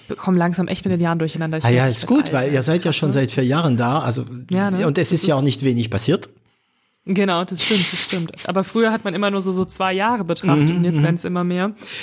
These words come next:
Speaker 1: Äh, genau, also zweitausendeinundzwanzig, gegen Ende des Jahres, haben wir dann dieses, äh, Konstrukt, äh, Wandeldarlehen abgelöst durch richtige Investoren, also eine bewertete Runde.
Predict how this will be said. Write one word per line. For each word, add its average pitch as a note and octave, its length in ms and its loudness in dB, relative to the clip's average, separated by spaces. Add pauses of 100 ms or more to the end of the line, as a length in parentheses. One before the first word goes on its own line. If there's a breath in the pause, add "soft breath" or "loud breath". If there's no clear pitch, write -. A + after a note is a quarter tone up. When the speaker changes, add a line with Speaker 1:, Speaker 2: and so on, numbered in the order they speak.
(220 loud breath)
Speaker 1:
Äh, F#3 220 4
genau, F#3 220 4
also F#3 200 -2
zweitausendeinundzwanzig, G3+ 1500 0
gegen F3+ 240 2
Ende F#3 240 0
des - 220 -6
Jahres, F#3+ 400 0
haben E3+ 160 2
wir E3 80 0
dann E3+ 240 2
dieses, D#3 400 -4 (640 loud breath)
äh, F#3 100 0
Konstrukt, - 800 0
äh, F#3 160 4
Wandeldarlehen F3 600 2
abgelöst A#3+ 600 2
durch F#3 180 2
richtige F3 360 -2
Investoren, B3 760 0
also F3 220 0
eine E3 300 2
bewertete E3 520 -2
Runde. C4 480 2